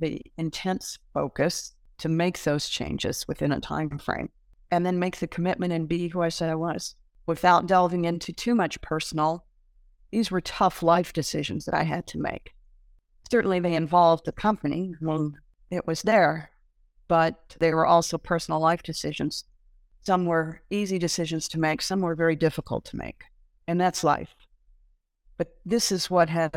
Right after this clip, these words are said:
sustained me through that, that board of directors. Now, my board of directors has changed. I'm very fortunate to have three people now who are brutally honest, who know me well,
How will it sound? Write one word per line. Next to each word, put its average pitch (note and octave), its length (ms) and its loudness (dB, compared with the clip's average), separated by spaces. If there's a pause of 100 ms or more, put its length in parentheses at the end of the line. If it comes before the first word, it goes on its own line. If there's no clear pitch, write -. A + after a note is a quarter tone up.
sustained F3 520 -2
me D3 100 0
through F#3 340 -4
that, C3+ 300 -4
that - 220 0
board E3 180 0
of D3+ 100 -8
directors. E3 600 -2
Now, E3+ 140 0
my E3+ 160 0
board F#3+ 200 0
of F#3+ 100 -6
directors F3+ 440 0
has D#3 160 -8
changed. F3 540 -2 (760)
I'm E3+ 140 -2
very F3 240 2
fortunate - 580 -4 (100)
to E3 100 -2
have D#3 320 2 (240)
three A#3 200 2
people E3 420 -2
now D3 440 -2 (340)
who E3 340 2
are D#3 200 6
brutally F3+ 640 0 (380)
honest, E3 640 0 (400)
who E3 120 -4
know D#3+ 360 2
me E3 500 -2 (160)
well, D#3+ 560 4